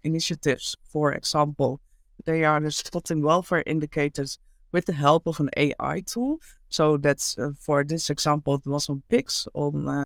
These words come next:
in the houses in, for the slaughterhouse, that they make sure that all the pigs are treated right and that there are no welfare issues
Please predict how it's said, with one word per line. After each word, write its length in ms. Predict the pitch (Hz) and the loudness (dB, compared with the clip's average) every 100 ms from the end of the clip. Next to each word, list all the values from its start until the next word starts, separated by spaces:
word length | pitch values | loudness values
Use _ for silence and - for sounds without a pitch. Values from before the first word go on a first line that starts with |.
| - | -2
in 120 | 147 | -2
the 80 | 147 | -2
houses 760 | 156 196 214 - 202 196 - 180 | 2 2 2 0 0 0 -2 -2
in, 240 | 160 156 143 - | -2 -4 -4 -10
for 200 | - 156 | -2 0
the 160 | 139 139 | 0 -2
slaughterhouse, 760 | - 185 233 202 190 202 233 - _ _ _ 165 | -2 -2 0 0 2 2 0 -10 _ _ _ 0
that 100 | 156 | 2
they 100 | 160 | 2
make 200 | 160 147 | 0 0
sure 300 | - 196 196 | 0 2 2
that 180 | 165 160 | 0 0
all 160 | 165 | -2
the 120 | 170 - | -2 -2
pigs 240 | 170 - | -2 0
are 120 | 143 143 | -2 -2
treated 460 | - 196 180 151 | -2 -2 -2 0
right 320 | 151 147 147 | 4 4 2
and 100 | 156 | -2
that 160 | 147 147 | -2 -2
there 120 | 143 | 0
are 180 | 147 156 | 0 0
no 180 | 156 160 | 0 2
welfare 480 | 156 151 151 156 - | 4 4 2 -2 -4
issues 500 | - - 147 - | -4 -4 -4 -4